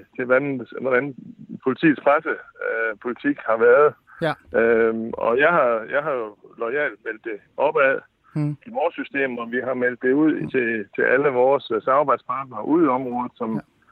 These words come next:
Speaker 1: som han ikke genkendende til det. Og, og grunden til, at jeg har fået det at vide derude, er jo, fordi jeg har været derude i elleve år.
Speaker 2: Ja.
Speaker 1: Og at, øh, nogen, der har fattet tillid til mig, og dermed,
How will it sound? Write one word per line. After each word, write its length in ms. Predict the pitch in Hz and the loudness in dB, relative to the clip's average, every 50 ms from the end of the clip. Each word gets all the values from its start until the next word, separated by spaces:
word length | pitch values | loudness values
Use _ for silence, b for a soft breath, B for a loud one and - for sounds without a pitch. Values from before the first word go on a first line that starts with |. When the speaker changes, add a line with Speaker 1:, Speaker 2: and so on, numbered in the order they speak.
| b b b b - | b b b b -2
Speaker 1:
som 120 | 147 135 | 0 2
han 140 | 127 127 127 | 2 2 0
ikke 160 | 131 123 123 | 0 -2 -2
genkendende 540 | 113 151 151 185 180 - 165 147 131 135 120 | 0 0 0 0 0 -2 -2 -2 -2 -4 -4
til 200 | - 135 135 131 | 0 0 2 2
det. 120 | 131 123 | 2 0
Og, 280 | 127 131 120 120 - - | 0 0 0 0 0 -2
og 120 | 117 110 | -2 0
grunden 240 | 120 160 185 196 170 | 2 2 2 2 0
til, 80 | - 165 | -2 0
at 60 | 147 | 2
jeg 80 | 139 123 | 2 0
har 80 | 110 | 0
fået 200 | 101 117 120 113 | -2 -2 -2 -2
det 60 | 110 | -2
at 60 | 104 110 | -2 -4
vide 160 | 135 160 170 | -4 -6 -4
derude, 200 | 147 143 143 135 | -2 0 0 2
er 80 | 127 | 2
jo, 80 | 117 107 - | 2 0 -2
fordi 160 | 117 127 170 | -10 -10 -2
jeg 80 | 196 - | 0 0
har 40 | 113 110 117 | 0 2 0
været 140 | 120 - - | -2 0 -2
derude 300 | 113 110 113 120 117 117 | -2 -2 0 -2 -2 -2
i 40 | |
elleve 220 | 104 107 110 104 104 | -2 -2 -2 -4 -4
år. 200 | 101 95 - - _ B B B | -4 -6 -8 -14 _ B B B
Speaker 2:
Ja. 120 | 139 135 127 _ - | -4 -6 -4 _ 0
Speaker 1:
Og 140 | - 120 123 | 2 2 2
at, 140 | 120 - 123 | 2 0 -2
øh, 160 | 117 117 113 | -2 -2 -2
nogen, 200 | 120 143 151 135 | -2 -2 0 0
der 60 | 120 | -2
har 100 | 104 - | -2 0
fattet 240 | - 139 123 113 113 - | 0 0 0 0 -2 -2
tillid 300 | - 165 170 165 147 123 | 0 2 2 4 2 0
til 180 | - - 131 127 | 2 0 -2 0
mig, 120 | 139 131 107 - - - | 0 -4 -6 -8 -6 -4
og 180 | 110 113 113 | -4 -2 2
dermed, 320 | 120 131 131 127 123 123 | 2 2 2 2 2 0